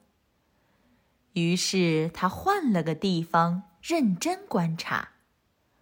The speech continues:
这次他看到的和刚才没有区别。这下子斑点龟相信自己的眼睛了。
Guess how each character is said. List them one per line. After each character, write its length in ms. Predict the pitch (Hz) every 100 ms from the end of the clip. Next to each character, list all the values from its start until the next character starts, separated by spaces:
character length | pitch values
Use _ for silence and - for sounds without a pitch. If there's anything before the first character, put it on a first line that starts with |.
| _ _ _ _ _ -
这 320 | 453 440 311
次 280 | 233 208 185
他 180 | 196
看 340 | 190 - 220 185
到 240 | 180 170
的 200 | 160 156 - -
和 220 | - 208
刚 240 | 196 220 220
才 540 | 220 180 170 190 240 - -
没 220 | 190 147 160
有 200 | 359 311
区 360 | - - 170 156
别。 340 | 151 120 - _ _ _ _ _ _ _ _ _ _ _ _ _ _
这 320 | - 415 381 262
下 320 | - 214 175
子 400 | 170 165 156 160 - - -
斑 220 | 196 185
点 180 | 175 151
龟 480 | 147 175 175 190 -
相 400 | - - 294 311
信 320 | - - 330
自 220 | 208 185
己 220 | 165 151 131
的 100 | 160
眼 340 | 160 151 -
睛 220 | - 156
了。 300 | 156 135 -